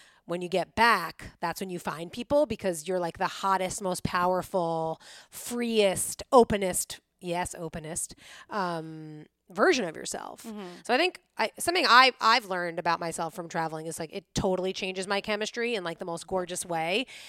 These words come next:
Speaker 1: And it's something that I need to do every year. Obviously, in lockdown twenty and twenty twenty-one, I wasn't able to. And then, um, twenty twenty-two just happened,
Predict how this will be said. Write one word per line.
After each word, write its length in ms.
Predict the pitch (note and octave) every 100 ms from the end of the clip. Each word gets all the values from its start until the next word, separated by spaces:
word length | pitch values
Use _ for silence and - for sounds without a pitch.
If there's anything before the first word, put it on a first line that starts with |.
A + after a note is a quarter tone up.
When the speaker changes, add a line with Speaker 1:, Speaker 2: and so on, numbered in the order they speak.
| -
Speaker 1:
And 120 | - G3+
it's 100 | F#3
something 240 | A#3 A3+ G#3+
that 80 |
I 100 | F#3+
need 240 | F3+ F#3+ F#3
to 60 | F#3+
do 160 | F3 F3
every 240 | F#3 E3+
year. 300 | E3+ G3+ D#3+ -
Obviously, 480 | E3 E3+ E3+ F3
in 100 | E3
lockdown 400 | E3 E3 - E3
twenty 300 | E3 E3 D#3
and 80 | D#3
twenty 180 | E3+ E3
twenty-one, 360 | D3+ G3 C4+ D4
I 80 | C#4
wasn't 280 | C4 B3+ A#3
able 180 | A#3 A3+
to. 460 | A#3 G#3 G3+ A#3 - _ _ _ _ -
And 160 | G3
then, 440 | F#3+ F3 E3+ E3+ F3
um, 580 | G3 F3 D#3 D#3 D3+ D3+ _ _ _ _ _ _ _ -
twenty 160 | F3 F3
twenty-two 360 | G3+ F#3+ B3
just 160 | A3+ F#3
happened, 540 | F#3 C4+ - - -